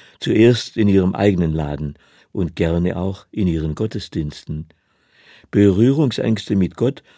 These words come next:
muss auch der vermeintlich Gottferne nicht haben. Gott, so glaube ich, kommt es nicht auf die liturgische Korrektheit an.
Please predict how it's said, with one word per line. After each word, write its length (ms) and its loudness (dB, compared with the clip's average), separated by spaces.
muss 220 2
auch 260 0
der 200 0
vermeintlich 720 -2
Gottferne 720 0
nicht 300 -8
haben. 420 -8
Gott, 400 -2
so 180 -4
glaube 340 -2
ich, 300 -6
kommt 260 -2
es 160 -4
nicht 420 0
auf 200 -4
die 100 -4
liturgische 800 -2
Korrektheit 880 -6
an. 300 -10